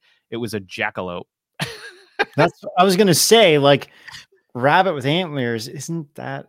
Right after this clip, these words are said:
Speaker 2: a jackalope though?
Speaker 1: Yeah. Isn't that
Speaker 2: Yeah.
Speaker 1: weird?
Speaker 2: That is
Speaker 1: I've
Speaker 2: weird.
Speaker 1: never heard anyone, like, personally tell me a story of seeing a jackalope before. And then I was like, "Now I gotta make another t-shirt."
Speaker 2: I don't know if I have or not, <laughs> the jackalope.
Speaker 1: It's like, what is not in Washington State?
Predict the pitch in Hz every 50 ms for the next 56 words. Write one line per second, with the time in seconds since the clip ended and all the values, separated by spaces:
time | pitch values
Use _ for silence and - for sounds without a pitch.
0 | _ _ 120 113 113 107 95 - 113 107 107 120 - - 156 165 165 170 185 190
1 | 170 - _ _ 208 196 185 135 151 175 190 156 92 - - _ _ _ _ _
2 | _ - 131 185 254 214 - - 110 110 127 156 180 330 - - _ _ _ _
3 | - 113 110 110 98 98 160 196 190 185 190 196 208 233 233 247 247 170 175 196
4 | 190 170 175 175 175 170 170 160 151 147 147 143 135 123 - - 131 127 117 104
5 | _ - - 175 170 160 - 160 143 131 131 120 110 - 139 135 127 123 117 110
6 | - - 131 120 110 104 101 98 95 - - 113 104 101 98 90 98 101 101 101
7 | - 95 90 85 - - 107 - _ 98 95 - - _ _ _ _ _ _ _
8 | _ _ _ _ _ _ _ _ _ _ 110 123 139 151 147 143 123 135 123 117
9 | 131 135 143 143 135 143 139 139 139 131 147 139 143 139 131 - 151 139 127 -
10 | 95 85 - _ _ _ _ _ 127 117 123 151 165 143 123 123 131 - 113 98
11 | - 113 107 107 104 98 113 113 - - 139 - - 107 - - 139 131 - -
12 | - - - - - - - - - 135 143 156 175 - - 180 165 143 - 156
13 | 165 208 254 233 240 214 165 156 151 147 175 170 - 151 165 170 151 117 110 104
14 | 101 - 110 98 101 95 - - - 87 87 -